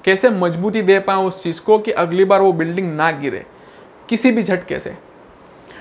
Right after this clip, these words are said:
ठीक है ना। तो ये बहुत सारे cases हमारे दिमाग में आते हैं। अब वो बिल्डिंग गिरी क्यों? क्या हम लोग इतनी मजबूत बिल्डिंग नहीं बना सकते थे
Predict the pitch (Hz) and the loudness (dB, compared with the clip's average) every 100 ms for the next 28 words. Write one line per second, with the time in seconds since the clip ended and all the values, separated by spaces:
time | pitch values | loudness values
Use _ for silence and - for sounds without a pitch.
0 | - - - 240 214 262 254 262 226 175 | -20 -4 -2 2 2 2 -2 -2 -2 -4
1 | 208 226 220 220 190 208 180 180 185 165 | -2 0 0 -2 -4 -4 -4 -2 0 -2
2 | 151 143 151 147 - - - - - - | -2 -4 -4 -10 -10 -12 -20 -20 -20 -20
3 | - - - - - 240 262 - - - | -20 -20 -20 -14 2 4 4 0 -20 -20
4 | - - 185 220 214 214 233 185 160 175 | -16 0 4 4 2 0 -2 -2 -2 -2
5 | 170 - - - - - - - 214 202 | -4 -8 -14 -20 -20 -20 -12 0 2 2
6 | 214 226 220 226 - - - 175 226 220 | 2 0 0 -4 -20 -10 -6 -4 -2 0
7 | 208 190 220 196 208 208 220 180 196 208 | 0 0 -2 0 0 0 -2 0 0 0
8 | 208 208 202 - 208 202 | 0 -2 -4 -4 -2 -4